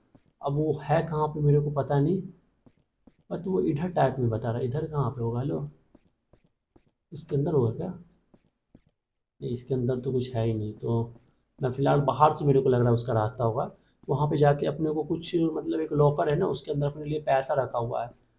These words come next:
I think हाँ, उधर शायद एक room मैंने देखा था ना, वहाँ पे होगा। तो मैं जल्दी से चलता हूँ। और भाई काफ़ी मस्त game का graphic एक बार check करो, क्या खतरनाक है। And weather weather check करो,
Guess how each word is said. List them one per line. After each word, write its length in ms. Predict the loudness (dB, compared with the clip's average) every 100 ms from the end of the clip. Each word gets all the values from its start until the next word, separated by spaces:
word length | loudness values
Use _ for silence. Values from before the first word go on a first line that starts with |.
| _ -6
I 80 | -4
think 220 | 2 4
हाँ, 100 | 4
उधर 380 | 4 6 6 6
शायद 340 | 4 4 4
एक 180 | 0 0
room 300 | 0 0 0
मैंने 160 | 0 2
देखा 260 | 2 0 0
था 100 | 0
ना, 100 | 0
वहाँ 380 | -2 -2 2 2
पे 120 | 2
होगा। 280 | 0 0 -4
तो 100 | -4
मैं 120 | -4
जल्दी 200 | -2 -2
से 140 | -2
चलता 240 | -4 -8 -6
हूँ। 200 | -6 -8 _ _ _ _ _
और 200 | -6 -4
भाई 200 | -2 -4 0
काफ़ी 320 | 4 4 4
मस्त 280 | 2 2 0
game 220 | 2 2
का 80 | 2
graphic 440 | 4 4 4 0 -2
एक 100 | 0
बार 120 | 0
check 240 | -2 -8
करो, 220 | -8 -10 -12 -12
क्या 100 | -14
खतरनाक 720 | -12 -10 -4 -2 0 0 -2
है। 80 | -6 -2
And 220 | 0 0
weather 360 | 2 0 2 0
weather 260 | 0 0
check 240 | -4 -6 -8
करो, 120 | -6